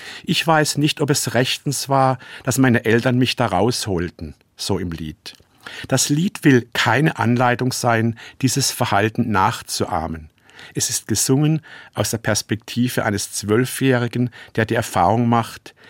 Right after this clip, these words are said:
"Meine Eltern lassen mich nicht fallen." Im Lied heißt der entscheidende Satz darum, "Wie gut tut es zu wissen, dass dir jemand Zuflucht gibt."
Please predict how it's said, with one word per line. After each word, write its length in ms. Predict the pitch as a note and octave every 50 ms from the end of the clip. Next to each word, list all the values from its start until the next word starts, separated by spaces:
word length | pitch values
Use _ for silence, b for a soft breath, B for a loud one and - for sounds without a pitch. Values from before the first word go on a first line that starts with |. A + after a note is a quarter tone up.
| B B B
"Meine 400 | B F2 G2 A2 A#2 A#2 A2 -
Eltern 420 | G#2+ A2 A#2 A#2+ A#2 C3 C3 C3 A#2+ -
lassen 400 | - F#2 F#2 F2+ - - B2 A2+
mich 260 | A#2 A#2+ A2+ - -
nicht 320 | G#2 G2+ G2+ - - -
fallen." 460 | - - - C#2+ C#2 C#2 - C2 - - _ _ _ _ B B B B B B B B
Im 100 | - B2+
Lied 360 | C3 C#3 D#3 G3+ G3+ - - -
heißt 380 | B2+ C3 D3 - - - - -
der 80 | A#2+
entscheidende 560 | A#2 A2+ - - A2 G#2+ A2+ B2+ - A#2 A2
Satz 360 | G#2 - - G#2+ A#2 - - -
darum, 400 | - C3 A#2 B2+ B2 A#2+ B2 A#2 B B B B B B B B
"Wie 140 | - B2 A#2
gut 380 | A2+ - D3 E3 F#3+ G3+ -
tut 240 | - - D3 B2+ A2+
es 180 | A#2+ - - -
zu 220 | - - A#2+ F#2+
wissen, 400 | A2 B2 A#2 - - C#3+ C#3+ C3+ B B B B B
dass 260 | G#2+ G2+ - - -
dir 220 | - G#2+ G#2 A#2
jemand 500 | A#2+ A#2 B2 A#2 B2 A#2+ A#2+ A2+ - -
Zuflucht 720 | - - - C3+ C3+ - - - F2+ - - - - - _
gibt." 460 | - D2 C#2 - - _ _ - _